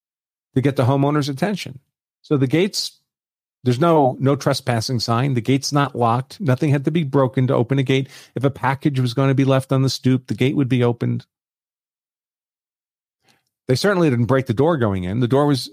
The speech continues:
the door was open. They didn't even have to open the door. Imprudent, probably. So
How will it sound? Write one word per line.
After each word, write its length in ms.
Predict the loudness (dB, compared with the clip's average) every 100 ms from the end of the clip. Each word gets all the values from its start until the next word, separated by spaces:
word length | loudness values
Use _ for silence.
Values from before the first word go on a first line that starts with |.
| _
the 140 | -4 -2
door 200 | 0 0
was 140 | 0
open. 280 | 0 -2 -4
They 100 | -2
didn't 200 | 0 2
even 180 | 2 0
have 100 | -2
to 80 | -2
open 240 | -2 -4
the 80 | -6
door. 320 | -8 -12 -16 _ _ _ _ _ _ _ _ _ _ _ _ _ _ _
Imprudent, 640 | 0 0 2 0 0 -4 -12 _ _ _ _ _
probably. 520 | -4 -2 0 0 -2 -6 _ _ _ _ _ _ _ _ _ _ _ _ _ _ _ _ _ _
So 440 | 0 2 0